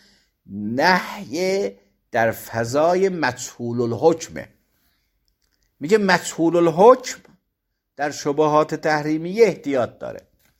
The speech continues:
این حدیث میگه نه، تا وقتی که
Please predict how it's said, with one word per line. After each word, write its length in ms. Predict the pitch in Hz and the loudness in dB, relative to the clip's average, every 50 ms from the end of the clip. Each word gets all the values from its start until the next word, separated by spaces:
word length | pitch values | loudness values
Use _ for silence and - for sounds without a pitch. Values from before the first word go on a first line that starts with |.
| _ _ _ _ _ _ _ _ _ _ | _ _ _ _ _ _ _ _ _ _
این 180 | - 226 233 226 | -4 0 4 6
حدیث 380 | 226 220 208 233 247 233 - | 4 4 4 2 -2 -2 -4
میگه 280 | 202 202 214 208 220 214 | -8 -10 -8 -4 -4 -4
نه، 400 | 214 220 220 202 180 - - _ _ _ _ _ _ _ _ _ _ _ _ _ _ _ _ _ _ _ _ _ _ _ _ _ _ _ _ | -4 -4 -8 -8 -8 -8 -12 _ _ _ _ _ _ _ _ _ _ _ _ _ _ _ _ _ _ _ _ _ _ _ _ _ _ _ _
تا 300 | - - - 165 170 170 | -20 -6 2 4 4 6
وقتی 440 | 165 - 233 226 - - - 180 156 | 6 4 4 2 0 -6 -10 -12 -12
که 440 | 151 - - 139 117 98 78 - _ | -12 -8 -4 -4 -2 -2 -4 -6 _